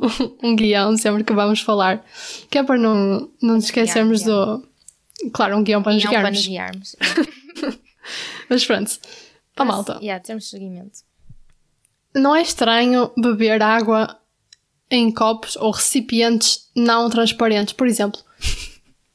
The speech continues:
Speaker 1: Vocês, acho que toda a gente, pelo menos,
Speaker 2: O que é que é um
Speaker 1: bebe
Speaker 2: recipiente não transparente? <laughs> É que isso só me
Speaker 1: Ok.
Speaker 2: faz lembrar de Tupperwares e coisas assim.
Speaker 1: Ok, não é um Tupperware que eu queria dizer, mas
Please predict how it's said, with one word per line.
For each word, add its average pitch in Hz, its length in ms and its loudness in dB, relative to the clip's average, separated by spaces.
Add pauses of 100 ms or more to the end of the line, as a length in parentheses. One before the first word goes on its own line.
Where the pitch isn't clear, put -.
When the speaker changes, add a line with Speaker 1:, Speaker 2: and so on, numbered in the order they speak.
(500)
Speaker 1:
Vocês, 233 600 0 (180)
acho 240 220 0
que - 80 -10
toda 233 220 2
a 240 60 0
gente, 226 300 0
pelo 233 220 2
menos, 247 400 0
Speaker 2:
O 262 100 0
que - 100 -16 (120)
é 339 180 -10
que - 100 -12
é 403 40 -8
um 381 60 -12
Speaker 1:
bebe 254 280 2
Speaker 2:
recipiente 208 480 0
não 202 180 0
transparente? 180 680 -4
<laughs> - 360 -6 (480)
É 277 120 0
que 349 140 -2
isso - 80 -8
só 320 60 2
me 240 40 0
Speaker 1:
Ok. 208 160 -4
Speaker 2:
faz 233 100 -2
lembrar 202 480 0
de 208 140 -8
Tupperwares 180 720 -2
e 185 60 -10
coisas 190 300 -8
assim. 196 540 -14 (260)
Speaker 1:
Ok, 254 280 2
não 254 160 4
é 269 80 4
um 269 40 4
Tupperware 233 480 2
que 240 60 0
eu 220 60 -4
queria 220 180 0
dizer, 208 500 0
mas 220 680 2